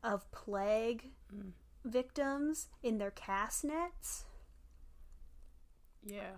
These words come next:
Speaker 2: I wouldn't, I wouldn't wanna pull that shit up either. I would probably just pass out on spot.
Speaker 1: Yes.
Speaker 2: 'Cause what did, what did the body, like, if you pull up a body, is that a plague victim? Or is that,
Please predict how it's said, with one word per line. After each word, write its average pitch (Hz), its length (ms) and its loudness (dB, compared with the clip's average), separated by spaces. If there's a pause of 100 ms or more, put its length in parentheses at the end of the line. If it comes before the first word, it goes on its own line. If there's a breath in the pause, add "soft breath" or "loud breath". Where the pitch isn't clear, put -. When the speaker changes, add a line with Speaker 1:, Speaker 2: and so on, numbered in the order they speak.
Speaker 2:
I 202 100 -2
wouldn't, 202 340 -4
I 208 180 10
wouldn't 262 300 2
wanna - 160 -6
pull 160 240 -4
that 151 220 -4
shit 156 220 -6
up 151 180 -2
either. 160 340 -4 (440)
I 175 160 6
would 170 280 -4
probably 196 540 4
just 175 240 -6
pass 180 340 -2
out 214 320 -4
on 202 240 -2
spot. - 480 -6 (720 loud breath)
Speaker 1:
Yes. 220 180 -2
Speaker 2:
'Cause 254 320 2 (800 soft breath)
what 214 220 2
did, 285 300 -2
what 233 160 -2
did 254 100 -4
the 247 80 -4
body, 233 340 0 (880)
like, 190 440 -2
if 196 100 -4
you - 80 -20
pull 226 160 4
up 202 100 4
a 185 60 0
body, 208 540 8 (200)
is - 80 -10
that 185 80 0
a 180 40 -2
plague 240 360 2
victim? 294 480 -2 (360)
Or 226 480 0 (180)
is 214 100 -2
that, 208 240 2